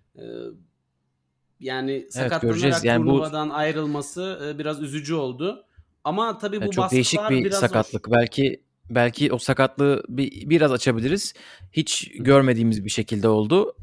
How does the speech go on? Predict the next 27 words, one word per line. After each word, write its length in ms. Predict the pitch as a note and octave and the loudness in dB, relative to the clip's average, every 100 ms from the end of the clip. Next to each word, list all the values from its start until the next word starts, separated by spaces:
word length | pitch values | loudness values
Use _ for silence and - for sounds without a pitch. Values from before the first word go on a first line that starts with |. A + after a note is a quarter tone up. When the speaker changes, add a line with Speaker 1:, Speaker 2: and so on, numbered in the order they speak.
| - - | -14 -6
Speaker 2:
E, 340 | A#2 A#2 F2+ | -4 -4 -2
nefes 400 | A#2+ A#2+ E3+ D#3+ A#2+ | -2 2 2 2 0
almasında 680 | A#2+ A2+ - A2 G#2+ G2+ _ - | 0 0 0 0 2 0 _ -6
zorluk 400 | A2+ A2 A2+ - | 2 2 2 0
çekmeye 380 | D3 - D3+ D3 | -2 0 0 0
başladı 500 | D3+ - E3 G3+ A3 - - _ - | 0 0 0 0 -4 -14 -20 _ 0
ve, 360 | D3+ E3+ - - | 4 4 2 -4
e, 460 | - G#2+ A2 G2 | -8 -6 -6 -8
kort 320 | - D3 D3+ | 2 2 2
dışında 340 | C3+ - C#3 D#3 | -2 -4 -2 0
tedaviye 420 | D#3+ D3+ D#3 D#3+ | 2 4 4 4
götürüldü 440 | D#3 D#3 D#3 D#3 | 2 0 -2 2
ve 80 | E3+ | 2
korta 300 | D#3 D3 - | 2 0 0
tekrar 280 | - - D#3 | -4 2 4
gelmedi. 540 | D#3 D3+ D3+ A#2+ G2+ - | 6 6 6 2 0 -6
O 100 | - | -10
tabii 400 | A2+ C3 C3+ C#3 - - | -4 -2 0 -2 -4 -4
çok 240 | D3 - | -4 0
dramatik 400 | C3 C3+ C3+ E3 | 2 2 2 0
bir 300 | C#3+ D3 D3 - | 0 0 0 -6
son 220 | C#3+ D3 | -2 0
oldu. 180 | B2 G#2+ | 0 -2
Çünkü 360 | - A#2+ C#3 C3+ - - - _ | -4 -2 -2 -2 -6 -20 -20 _
ayağından 440 | B2+ C3 C3 C3+ | 4 6 6 4
sakatlansa 840 | C#3 C3 C3 - A#2+ - C#3 C#3 - - | 2 2 0 0 -2 2 2 2 -2 -4
önümüzde 640 | B2+ C3 A2+ B2 C3+ - | -2 -2 0 4 4 2